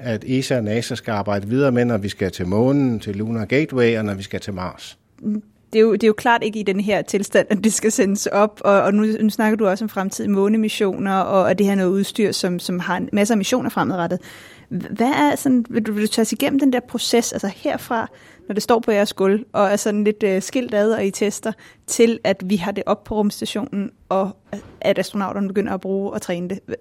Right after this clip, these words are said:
Speaker 2: Hvad, hvad, hvad er der
Speaker 1: Den model,
Speaker 2: der?
Speaker 1: der står her, er en, man kan kalde det en prototype, en konceptmodel, der viser, at funktionaliteterne er der, det kan fungere, det kan rekonfigureres imellem de forskellige motionsformer.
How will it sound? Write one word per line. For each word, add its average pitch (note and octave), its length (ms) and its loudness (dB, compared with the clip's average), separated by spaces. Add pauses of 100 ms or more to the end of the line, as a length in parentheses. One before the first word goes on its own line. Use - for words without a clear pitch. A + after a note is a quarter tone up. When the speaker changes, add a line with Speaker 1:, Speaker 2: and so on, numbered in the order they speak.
(360)
Speaker 2:
Hvad, A#3 220 4
hvad, A3+ 260 4
hvad G#3+ 160 2
er G3+ 40 0
der G#3+ 100 -2
Speaker 1:
Den - 0 -
model, G#3+ 100 -4
Speaker 2:
der? G#3 60 -2
Speaker 1:
der - 60 -12
står D#3+ 360 -14
her, D#3+ 100 -4
er A#2 360 0
en, G2+ 380 -8 (140)
man C3 100 -10
kan D3 100 -6
kalde D3+ 220 2
det D3+ 40 2
en C3+ 80 0
prototype, C3 720 -2
en C3+ 140 0
konceptmodel, C3 840 -2
der C3 80 0
viser, D3 400 0
at A#2+ 480 -2 (280)
funktionaliteterne C3 840 0
er C#3 160 2
der, D#3 80 0
det A#2+ 160 -4
kan A#2 120 -8
fungere, C3+ 560 -4
det A#2 200 -8
kan G2+ 440 -2
rekonfigureres A#2 920 0
imellem B2 340 2
de G#2 80 -4
forskellige B2 440 0
motionsformer. B2 800 0